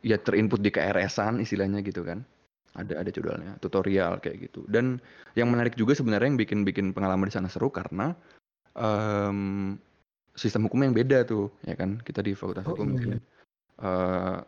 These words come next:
Speaker 1: kenal dengan civil law, common law. Jadi yang aku seneng sih waktu itu di sana, eh, dapat pengalaman belajar common law termasuk, eh, praktek waktu itu tuh, apa, pitpernya gitu,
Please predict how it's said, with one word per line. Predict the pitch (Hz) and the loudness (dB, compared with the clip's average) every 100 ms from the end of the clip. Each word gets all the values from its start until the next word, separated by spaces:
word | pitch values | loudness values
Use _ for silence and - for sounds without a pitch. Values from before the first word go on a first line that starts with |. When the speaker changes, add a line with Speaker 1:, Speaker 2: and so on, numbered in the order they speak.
| _ | _
Speaker 1:
kenal | 98 92 92 | 0 2 2
dengan | 90 | 0
civil | 87 - - 98 | -2 -4 2 4
law, | 98 | 4
common | 92 92 95 | 2 0 2
law. | 95 92 92 | 2 2 0
Jadi | 92 92 - _ _ _ | -2 -4 -6 _ _ _
yang | - 101 95 | -4 -2 -2
aku | 101 98 101 101 - _ _ _ | 0 2 2 0 -6 _ _ _
seneng | - 101 123 127 | -4 -2 -2 0
sih | |
waktu | 151 131 117 | 0 0 -2
itu | 123 | -4
di | |
sana, | 107 98 123 - - - _ _ _ | -2 -2 -4 -6 -16 -20 _ _ _
eh, | 92 92 | -6 -2
dapat | 87 98 - | 0 -2 -2
pengalaman | 95 92 90 92 95 98 98 95 107 | -2 0 0 0 0 0 0 -2 -4
belajar | 92 90 92 - | -4 -2 -2 -2
common | - 92 92 92 | -2 -2 0 2
law | 113 | 0
termasuk, | - 95 87 - 123 - _ _ _ _ _ 107 | 0 -2 -2 -2 -2 -2 _ _ _ _ _ -2
eh, | 95 | -2
praktek | 90 107 101 - 131 | 0 -2 -2 -4 0
waktu | 120 120 120 | 0 2 2
itu | 127 | 2
tuh, | 123 117 - _ _ - | 0 -2 -6 _ _ -4
apa, | 98 131 | -4 -2
pitpernya | 104 - - 104 101 | -4 -2 2 2 4
gitu, | 117 127 113 | 4 4 2